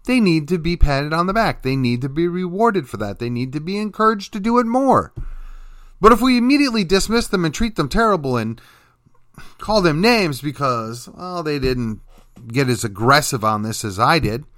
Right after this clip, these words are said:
we're not doing ourselves any favors. Yes, a lot of them have compromised. Maybe some of them have sold us out. We just don't know that yet. I don't, I don't think that's the case. But they haven't capitulated.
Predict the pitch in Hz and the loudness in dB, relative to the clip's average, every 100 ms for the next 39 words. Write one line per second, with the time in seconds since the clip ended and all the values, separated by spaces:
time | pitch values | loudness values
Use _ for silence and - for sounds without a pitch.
0 | - - - 269 285 - 131 107 104 101 | -20 -20 -12 -6 -6 -2 0 2 0 -4
1 | 90 92 95 - 95 95 190 214 - _ | -6 -8 -12 -14 -16 -12 -12 -14 -20 _
2 | _ _ _ _ _ _ _ _ _ - | _ _ _ _ _ _ _ _ _ -20
3 | _ - 226 170 - 127 139 170 170 170 | _ 4 6 6 4 4 8 10 8 4
4 | 170 160 131 123 - 101 - - - - | 4 2 2 0 0 -2 -8 -16 -18 -18
5 | - _ _ _ _ _ _ _ _ _ | -20 _ _ _ _ _ _ _ _ _
6 | _ - 92 110 123 165 170 165 170 175 | _ -12 -4 -2 0 2 2 4 2 2
7 | 170 - 156 165 160 170 117 87 107 117 | 0 -2 -6 -6 -4 -2 -2 -4 -8 -10
8 | - 123 107 123 120 98 87 95 - _ | -6 -6 -4 -4 -2 -4 -10 -18 -20 _
9 | - 113 101 101 95 - _ - 104 95 | -8 -8 -8 -12 -12 -18 _ -14 -12 -10
10 | 90 - 101 139 262 269 - 208 - 123 | -12 -12 -12 -6 -4 -4 -8 -4 -2 -2
11 | 226 - - _ _ _ _ _ _ _ | -2 -8 -20 _ _ _ _ _ _ _
12 | _ _ - 175 185 160 214 240 240 - | _ _ 0 2 4 4 4 4 2 2
13 | - 196 - 107 98 - | 4 4 4 -8 -8 -10